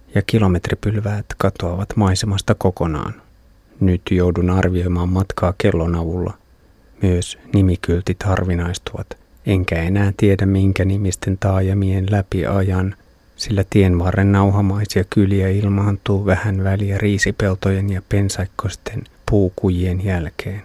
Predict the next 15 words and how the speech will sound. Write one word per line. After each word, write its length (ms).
Ja 60
neljänkymmenen 640
kilometrin 520
päästä 380
minun 260
pitäisi 420
pystyä 380
paikallistamaan 880
Lauttaranta 720
Namgumjoen 1200
uoman 460
kaarteesta 920
oikean 420
kylän 300
kupeesta. 680